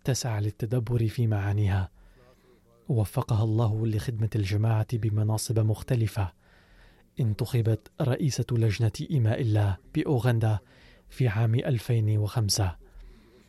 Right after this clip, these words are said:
كانت شديدة الشغف بالتبليغ والدعوة، وقد سجنت مرتين ظلما بتهمة زائفة. كانت نموذجا في مجال التربية.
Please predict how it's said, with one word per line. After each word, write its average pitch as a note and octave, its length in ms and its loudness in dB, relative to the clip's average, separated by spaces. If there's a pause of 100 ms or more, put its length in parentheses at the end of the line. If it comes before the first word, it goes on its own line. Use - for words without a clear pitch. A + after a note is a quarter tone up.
(680)
كانت G#2 400 2
شديدة A#2 500 0
الشغف A2 500 0
بالتبليغ A2 680 0
والدعوة، G2+ 640 2 (960)
وقد A2 540 0
سجنت A#2 600 2
مرتين A2+ 680 2 (140)
ظلما A#2 440 2
بتهمة G#2+ 720 2
زائفة. A2 640 0 (1600)
كانت A#2 380 2
نموذجا A#2 680 2
في C#3 160 -2
مجال A2 360 2
التربية. G2+ 600 0